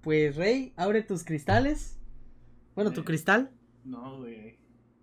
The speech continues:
Speaker 1: ¿No?
Speaker 2: Ábrelo tú mejor, güey. Yo solo voy a ver de lejitos, güey.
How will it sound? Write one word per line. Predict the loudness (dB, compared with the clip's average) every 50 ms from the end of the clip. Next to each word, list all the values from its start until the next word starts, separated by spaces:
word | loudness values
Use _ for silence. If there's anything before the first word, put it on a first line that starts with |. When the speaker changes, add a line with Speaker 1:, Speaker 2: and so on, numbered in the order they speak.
| _ _ _ _ _ _ _ _ _ _ _ _ _ _ _ _ _ _ _ _ _ _ _ _ _ _ _ _ -8
Speaker 1:
¿No? | -8
Speaker 2:
Ábrelo | -8 -6 -8 -10 -12
tú | -12 -14 -14
mejor, | -12 -12 -12 -12 -12 -12 -12 -14
güey. | -14 -16 -18 _ -20 _ _ _ _ -20 _ -20 _ _ -20 -20 -20 _ _ -20
Yo | -20 -18
solo | -16 -14 -12 -10
voy | -8 -8
a | -8 -8
ver | -10 -10 -10 -10
de | -10 -12
lejitos, | -12 -14 -16 -20 -20 -20 -18 -20 -20 -18
güey. | -18 -20 -20